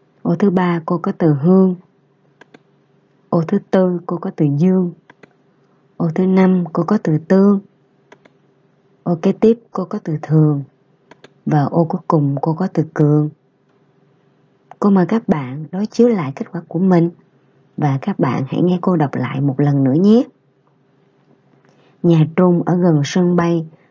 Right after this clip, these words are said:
Từ nhỏ, Trung đã rất ngưỡng mộ các chú phi công. Em mơ ước lớn lên sẽ trở thành phi công để được bay lượn trên bầu trời, bay trên vườn tược,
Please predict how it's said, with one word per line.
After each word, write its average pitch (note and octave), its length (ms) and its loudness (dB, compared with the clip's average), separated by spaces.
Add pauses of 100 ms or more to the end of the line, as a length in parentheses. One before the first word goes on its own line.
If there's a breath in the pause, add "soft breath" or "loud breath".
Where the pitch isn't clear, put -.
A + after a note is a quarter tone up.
(140)
Từ E3+ 140 4
nhỏ, D#3 500 4 (160)
Trung F3 320 2
đã D3 120 -2 (180)
rất C#4+ 220 -4
ngưỡng G3 320 0
mộ C3 280 -2
các G#3 140 -8 (100)
chú G3 160 0
phi G#3 160 -2
công. E3 380 -2 (500 loud breath)
Em E3+ 320 2
mơ E3 160 2
ước A3 240 0
lớn G3+ 220 0
lên A3+ 240 4
sẽ G3+ 320 -6
trở - 200 -2
thành D3+ 220 -6
phi E3+ 200 -6
công E3 400 -2 (340 loud breath)
để E3 140 2
được D#3+ 220 -2
bay G#3 200 0
lượn D3 400 0
trên F#3 220 -4
bầu C#3+ 300 -2
trời, C#3+ 360 0 (400 soft breath)
bay E3 320 2
trên E3 200 0
vườn D3 320 2
tược, C#3+ 340 -2